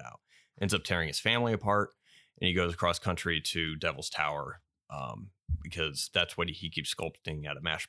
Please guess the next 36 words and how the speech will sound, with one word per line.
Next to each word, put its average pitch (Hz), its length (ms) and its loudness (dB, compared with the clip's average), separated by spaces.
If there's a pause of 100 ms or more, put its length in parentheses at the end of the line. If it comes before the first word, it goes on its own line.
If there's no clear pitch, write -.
potatoes 117 720 6
and 82 220 -2
dirt 92 240 2
in - 60 -6
the 87 100 -2
yard 104 600 6
and 85 180 0
everything 85 360 -2
else. 87 300 -2 (500)
Um, 73 360 0 (800)
but 120 160 2
I 117 80 8
like 120 220 6
it 117 60 2
also 117 260 4
because 104 240 2
it 104 40 2
has 101 160 2
parallel 117 360 4
stories. 87 540 0 (500)
Um, 85 560 2 (540)
it's, - 600 2 (480)
spoiler 135 440 6
alert 95 260 2
for 98 140 2
all 95 100 4
these 85 200 -4
movies, 87 260 0
by 85 160 2
the 85 80 0
way, 85 160 4
but 90 280 2
it - 60 2
has 107 220 4
an 101 160 0
optimistic 98 1040 2